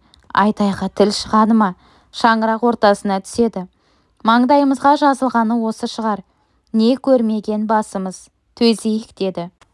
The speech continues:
Сырға күйеуінің мына сөздеріне сенер-сенбестен білмей, аузы ашылып, көзі бақырайып қалды. Сырға осының бәріне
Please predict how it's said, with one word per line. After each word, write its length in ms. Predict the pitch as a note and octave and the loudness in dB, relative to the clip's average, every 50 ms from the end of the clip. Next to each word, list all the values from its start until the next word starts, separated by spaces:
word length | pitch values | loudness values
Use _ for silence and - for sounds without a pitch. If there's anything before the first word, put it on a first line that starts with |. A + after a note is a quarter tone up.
| _ _ _ - | _ _ _ -12
Сырға 460 | - - C#4+ C4 A#3+ - C#4 C#4 D4+ | -2 0 0 0 2 2 2 0 0
күйеуінің 520 | D4 - - C#4 C4+ C4 B3+ B3 B3 C4 B3+ | 0 -2 0 2 2 4 4 2 2 2 2
мына 220 | A#3 G#3+ G#3 A3 A#3+ | 0 0 0 0 0
сөздеріне 600 | A#3+ - B3 A#3+ A3+ G#3 A#3+ A#3+ G#3+ G#3+ G#3+ G#3+ G#3+ | -2 0 -2 -2 -2 0 -2 -2 -2 -2 -4 -4 -6
сенер-сенбестен 1120 | - - A3+ G#3 G3+ G#3 A3 A3 - - A#3+ A3 G#3+ G#3 A3+ A3 - - - G#3+ G#3+ G#3 | -4 -4 -4 -2 -2 -2 -4 -6 -4 -4 -4 -4 -2 -4 -4 -6 -6 -6 -6 -4 -4 -2
білмей, 460 | F#3+ G3+ G3+ G3+ F#3+ F#3+ G3 G3 F#3+ _ _ _ _ _ _ | -4 -4 -4 -4 -6 -6 -8 -8 -10 _ _ _ _ _ _
аузы 380 | - G#3 G#3+ G#3 G3+ - G#3+ | 0 2 2 2 2 0 -4
ашылып, 400 | G#3 A3+ - - A3 G3 G3+ - _ | -6 -6 -8 -8 -8 -8 -8 -10 _
көзі 380 | - - G3 F#3+ - - F#3+ F3+ | 0 0 0 0 0 -4 -4 -4
бақырайып 540 | G3 F#3 F3+ - - G3+ F#3 F3+ F#3 _ - | -4 -4 -6 -6 -6 -4 -4 -4 -4 _ -6
қалды. 380 | - F3 F3+ F3 - E3+ E3+ - _ _ _ _ _ _ _ _ | -4 -4 -4 -4 -6 -10 -12 -12 _ _ _ _ _ _ _ _
Сырға 460 | - - - B3+ B3 G#3+ B3 C#4 D4 C#4+ | -14 0 2 2 2 4 4 4 4 4
осының 460 | B3 A#3+ B3 - - B3 B3+ C4 A#3+ | 4 2 0 0 0 2 2 2 2
бәріне 480 | A3+ A3+ A3+ A3+ A3 G#3 G#3 G#3 G3+ | 2 2 2 2 -2 -2 -4 -6 -6